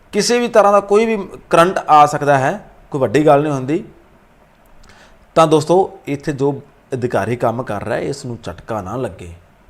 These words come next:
ਇਸ ਲਈ ਅਰਥਾਂ ਜ਼ਰੂਰੀ ਹਨ, ਮੈਂ ਵਾਰ-ਵਾਰ ਕਹਿ ਰਿਹਾ, ਠੀਕ ਹੈ ਦੋਸਤੋ। ਅੱਗੇ ਆਪਾਂ ਚੱਲਦੇ ਹਾਂ ਨੈਕਸਟ ਕੁਐਸਚਨ ਤੇ।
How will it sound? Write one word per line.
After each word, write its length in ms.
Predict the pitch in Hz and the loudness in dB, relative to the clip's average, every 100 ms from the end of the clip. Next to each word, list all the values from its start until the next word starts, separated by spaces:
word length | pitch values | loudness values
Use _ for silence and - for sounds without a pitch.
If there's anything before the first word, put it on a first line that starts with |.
| - _ _ _ _ _ _ _ _ | -20 _ _ _ _ _ _ _ _
ਇਸ 220 | 117 117 104 | -12 -10 -8
ਲਈ 180 | 120 - 113 | -8 -8 -10
ਅਰਥਾਂ 380 | 117 - 120 113 | -10 -10 -8 -6
ਜ਼ਰੂਰੀ 460 | 101 101 98 104 | -6 -6 -6 -6
ਹਨ, 180 | 104 131 | -8 -8
ਮੈਂ 140 | 139 107 | -6 -4
ਵਾਰ-ਵਾਰ 400 | 104 104 107 101 | -4 -4 -6 -8
ਕਹਿ 200 | 104 127 | -10 -8
ਰਿਹਾ, 180 | 113 87 _ _ _ _ _ _ _ _ _ _ _ _ _ _ - | -10 -14 _ _ _ _ _ _ _ _ _ _ _ _ _ _ -14
ਠੀਕ 200 | 120 170 | -6 -2
ਹੈ 60 | |
ਦੋਸਤੋ। 340 | 196 196 220 - - _ _ - 147 | 0 0 -2 -4 -20 _ _ -8 -4
ਅੱਗੇ 200 | 135 185 | 0 0
ਆਪਾਂ 160 | 190 | 0
ਚੱਲਦੇ 220 | - 147 175 | -2 0 0
ਹਾਂ 60 | |
ਨੈਕਸਟ 360 | 139 143 - - | 0 -4 -4 -6
ਕੁਐਸਚਨ 320 | 139 123 120 | -6 -4 -6
ਤੇ। 440 | 113 107 135 185 | -6 -2 -2 -4